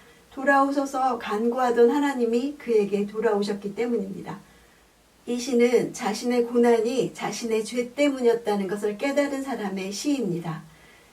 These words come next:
내 고난이 내 죄 때문이구나 깨달은 사람은 기도밖에 할 수 없죠. 그래서 이렇게 주님께 울부짖게 됩니다.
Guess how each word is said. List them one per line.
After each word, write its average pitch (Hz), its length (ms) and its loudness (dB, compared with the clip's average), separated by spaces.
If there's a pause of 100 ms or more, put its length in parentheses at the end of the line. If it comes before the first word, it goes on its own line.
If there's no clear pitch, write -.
(140)
내 240 260 2
고난이 233 640 4
내 202 300 0
죄 202 340 -4
때문이구나 196 840 -2
깨달은 240 400 0
사람은 202 580 -4
기도밖에 233 580 -4
할 240 140 -4
수 190 160 -8
없죠. 180 360 -12 (1040)
그래서 254 440 -2
이렇게 220 520 0
주님께 208 680 -2 (160)
울부짖게 233 760 -4
됩니다. 170 520 -8